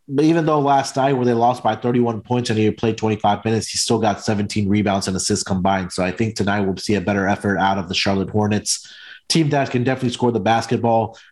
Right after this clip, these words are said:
Uh, no doubt about that. I think they are number up to three or four in offensive efficiency, um, uh, in the entire league. So assists should be aplenty, and he's a great rebounding point guard,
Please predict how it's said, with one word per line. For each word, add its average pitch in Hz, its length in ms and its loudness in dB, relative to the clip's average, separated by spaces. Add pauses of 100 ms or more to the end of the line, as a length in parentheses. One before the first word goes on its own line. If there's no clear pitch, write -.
(100)
Uh, 95 320 2
no 123 160 2
doubt 117 240 2
about 107 300 0
that. 107 180 2
I 92 80 -2
think 110 200 -2
they 110 80 2
are 104 100 2
number 107 280 0
up 110 180 0
to 104 60 -4 (120)
three 135 180 4
or 113 80 2
four 107 240 0
in 104 60 0
offensive 98 400 0
efficiency, 95 760 -2
um, 92 480 0 (320)
uh, 101 120 2
in 98 100 0
the 101 80 0
entire 101 380 -2
league. 98 260 0
So 98 380 0 (360)
assists - 380 2
should 143 220 2
be 143 80 4
aplenty, 131 540 0
and 110 120 0
he's 113 180 0
a 117 60 0
great 113 300 0
rebounding 104 460 2
point 101 240 0
guard, 95 340 2